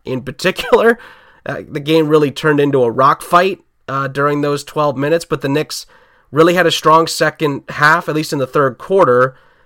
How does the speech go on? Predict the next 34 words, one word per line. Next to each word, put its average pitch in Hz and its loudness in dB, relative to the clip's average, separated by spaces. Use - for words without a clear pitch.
and 135 -4
were 131 2
able 135 2
to 120 -2
put 135 -2
Minnesota 127 -2
away. 123 -4
So 143 2
I, 170 2
I - 2
was 190 0
happy 220 0
with 139 -2
this 131 -4
one 135 -4
because 139 -8
it's, 135 -12
again, 160 -2
another 139 -4
relatively 147 -2
decent 135 -10
team, 120 -10
right? 120 -6
And 143 -4
then 143 -2
you're 185 4
able 254 4
to 226 4
really 208 0
kinda 214 0
keep 226 -10
them 233 -2
in 226 -2
check 226 -2